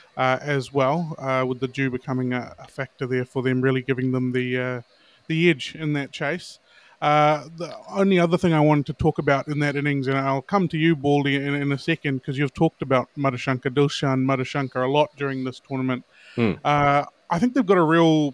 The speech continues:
Speaker 1: potential, uh, of, of a great player here. He, he's, he's looking,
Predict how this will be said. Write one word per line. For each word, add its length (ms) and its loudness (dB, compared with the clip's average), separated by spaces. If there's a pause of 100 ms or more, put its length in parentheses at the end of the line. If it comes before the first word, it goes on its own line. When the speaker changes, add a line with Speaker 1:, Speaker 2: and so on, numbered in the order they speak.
(100)
Speaker 1:
potential, 760 -2 (220)
uh, 260 0
of, 160 -4
of 160 -10
a 60 -6
great 300 0
player 280 -2
here. 220 -6
He, 140 -6
he's, 240 -4
he's 200 -2
looking, 600 2